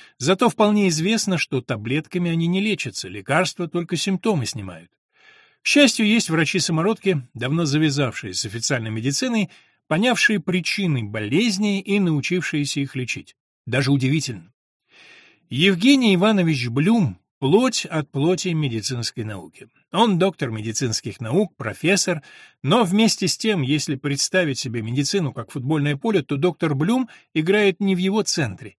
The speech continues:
и даже не с краюшку. Он вообще вне пределов стадиона. И стучит не мячом, а клюшкой. Причём бьёт ею не по шайбе, а больному по спине. Вот такая фантасмагорическая картина мне представляется, когда я вижу его широкое доброе лицо и огромные руки, при помощи которых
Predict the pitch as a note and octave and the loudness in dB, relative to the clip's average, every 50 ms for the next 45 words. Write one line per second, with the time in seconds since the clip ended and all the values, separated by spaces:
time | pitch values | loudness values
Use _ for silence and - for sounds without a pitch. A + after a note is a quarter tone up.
0 | _ - C3+ A#2 A#2+ C#3+ C#3 C#3 C#3+ C#3+ C3+ - - - C#3 C3+ A#2 F#2 - - | _ -10 -6 -2 0 0 0 2 0 0 -2 -2 -4 -6 -6 -6 -6 -8 -10 -14
1 | _ - - _ _ _ _ _ _ _ - - D3 E3 E3+ D#3+ C#3 D#3 E3 C#3+ | _ -20 -20 _ _ _ _ _ _ _ -2 2 4 6 6 6 6 4 2 2
2 | - - - - E3 F#3 G3+ F3+ C3+ A#2+ A#2+ C#3 D#3+ E3+ - D3 C3+ A#2+ A#2 C3+ | 0 -2 -2 0 2 2 2 2 0 0 -2 0 -2 -2 -2 -4 -6 -4 -2 -2
3 | C3+ C3 A#2 - - C3 G#2 A#2+ A2 F#2+ E2+ E2+ - _ _ _ _ _ _ _ | -2 -2 -4 -6 -6 -8 -6 -6 -8 -8 -10 -14 -20 _ _ _ _ _ _ _
4 | - - F#3+ F3+ - - G#3 - - A#3+ G#3+ A3 G#3+ G3 G3 - - A3 A3+ A3+ | 2 4 4 4 4 2 0 0 0 -2 0 0 0 0 0 0 0 -2 -2 -2
5 | A3 _ _ _ - C3 A#2 C3+ A#2 A2 A2 - - B2 G#2+ - _ _ _ _ | -4 _ _ _ -10 -6 -4 -2 -2 -2 -4 -6 -10 -14 -16 -18 _ _ _ _
6 | _ _ - D3+ D#3+ C#3+ - G3+ F#3 E3+ D3+ F#3+ F#3+ E3+ - E3+ E3+ D#3+ D#3+ D#3+ | _ _ -2 0 2 4 4 4 4 4 4 2 2 2 2 2 2 4 4 2
7 | E3 D3 F3 E3 D3+ - - G#3+ G3+ C3+ A2 F2+ - _ _ _ _ _ - B2+ | 2 2 0 0 0 0 0 0 0 0 -4 -6 -10 _ _ _ _ _ -4 -2
8 | C#3 C#3+ C#3 F3 F#3 F#3+ G3+ G#3+ G#3 F#3+ F3 F3 - - E3+ - - - F3+ D3+ | 0 2 4 4 6 6 6 6 6 6 6 4 4 2 0 0 0 -2 -2 -2
9 | B2+ G2 D#2 - _ _ _ _ _ _ - - - - - _ _ _ - D#3+ | -2 -4 -8 -12 _ _ _ _ _ _ -20 -20 -20 -20 -20 _ _ _ -2 0
10 | - G#3 F#3 - G#3 G3 F3+ - - F#3 D#3 F3+ F3 - - F3+ D#3+ E3+ F3 F#3+ | 2 2 4 6 6 6 6 4 2 0 0 0 -2 -2 0 0 2 2 2 0
11 | F3+ - - - - D3+ D3+ C#3 E3+ D#3 D#3 - G#3+ G3 F3 C#3 C3+ C#3 C3 D3+ | 0 -2 -2 -2 0 0 0 0 -2 -4 -4 -4 -4 -2 0 0 0 0 -2 -2
12 | C3+ A#2+ - - D3+ D3 F3+ G#3 G3 E3+ C#3+ - D3 C3 C3+ B2+ A#2+ C#3+ D3+ D3 | -4 -4 -2 -2 -2 -2 0 0 0 -2 -2 -4 -6 -4 -4 -4 -2 -2 -2 0
13 | C#3 C#3 D3 F#3 E3+ C3+ B2+ B2 A#2+ C3+ C3 - - C#3+ C#3+ F#3 G3 - D3 C3 | 0 -2 -2 -2 -4 -2 -2 -4 -2 -2 -2 -2 -2 0 0 0 -2 -2 -4 -4
14 | A2 G#2+ B2 A#2+ A2 A#2 A#2+ B2 D3 C#3+ - A3+ A3 F#3+ F3 E3 E3+ F#3 F#3+ F#3 | -4 -2 -4 -4 -4 -2 -2 -2 -2 -2 -2 -2 0 0 0 -2 -2 0 0 0
15 | F3+ F3+ F3+ E3+ D3 - - A2 F#2+ G2+ G#2+ A2+ D3 C3 C3 - - C3+ C#3 C3+ | 0 0 2 2 0 -2 -2 -8 -12 -10 -6 -4 -2 0 0 -2 -2 -2 -4 -2
16 | G#3+ G#3 G3 D#3 - | 0 0 -2 -2 -6